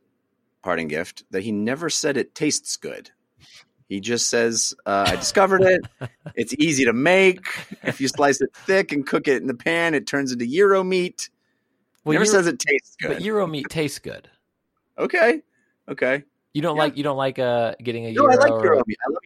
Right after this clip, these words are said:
Speaker 1: gyros, but I, but he never says it, it turn-, it's delicious. I,
Speaker 2: <laughs>
Speaker 1: I, I can't stop eating it. He just says it's simple, and I discovered it. So,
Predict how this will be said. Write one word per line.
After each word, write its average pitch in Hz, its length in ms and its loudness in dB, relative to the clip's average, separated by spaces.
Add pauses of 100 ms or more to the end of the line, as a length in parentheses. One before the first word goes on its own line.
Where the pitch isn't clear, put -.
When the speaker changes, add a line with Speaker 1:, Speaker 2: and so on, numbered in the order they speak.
Speaker 1:
gyros, 120 440 2
but 131 160 2
I, 131 140 4
but 123 260 2
he 135 60 2
never 160 180 2
says 135 280 4
it, 117 160 -2
it 104 100 -8
turn-, 143 220 -2
it's 117 200 -4
delicious. 170 1120 4
I, 98 240 2 (100)
Speaker 2:
<laughs> - 420 -12
Speaker 1:
I, 110 220 0 (100)
I 107 140 -8
can't 123 220 -2
stop 92 320 -2 (440)
eating 190 380 2
it. 170 80 0
He 160 100 4
just 165 200 0
says 156 260 4
it's 135 180 -2
simple, 139 640 2 (360)
and 113 80 -4
I 110 60 2
discovered 104 460 -2
it. - 220 -12 (220)
So, 131 200 4